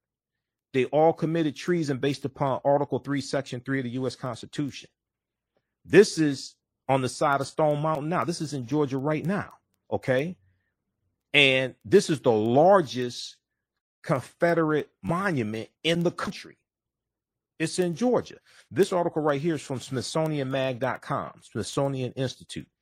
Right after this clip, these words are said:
What will happen to Stone Mountain,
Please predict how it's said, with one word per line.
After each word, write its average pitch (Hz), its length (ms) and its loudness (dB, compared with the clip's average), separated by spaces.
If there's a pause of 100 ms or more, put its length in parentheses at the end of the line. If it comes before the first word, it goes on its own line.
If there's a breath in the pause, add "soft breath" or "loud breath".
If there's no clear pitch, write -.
(480)
What 165 340 4
will 165 160 6
happen 143 460 -2
to - 140 -6
Stone 143 480 2
Mountain, 135 500 -2